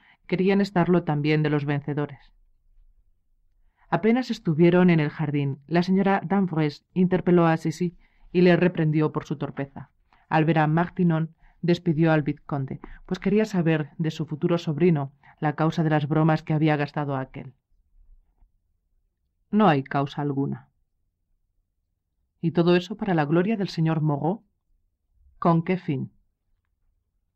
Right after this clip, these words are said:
"Con ninguno. Frederick es un muchacho encantador.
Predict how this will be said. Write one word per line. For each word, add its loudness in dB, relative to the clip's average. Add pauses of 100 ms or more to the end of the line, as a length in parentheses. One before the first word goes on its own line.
(240)
"Con 0
ninguno. 0 (840)
Frederick 0
es -6
un 0
muchacho -2
encantador. -6